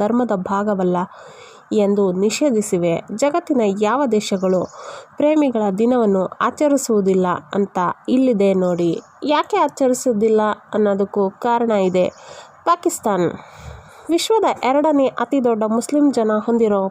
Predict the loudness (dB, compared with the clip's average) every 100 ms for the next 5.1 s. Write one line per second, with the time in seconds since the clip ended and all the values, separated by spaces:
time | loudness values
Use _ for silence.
0 | -4 -6 -2 -4 -2 0 0 0 0 -2
1 | -4 -20 -20 -18 -20 -18 -2 0 0 0
2 | 0 2 2 2 0 0 0 2 0 -2
3 | -4 -4 -2 -2 -2 -2 -2 0 0 -2
4 | -4 -12 -20 -20 -8 0 2 2 2 2
5 | -2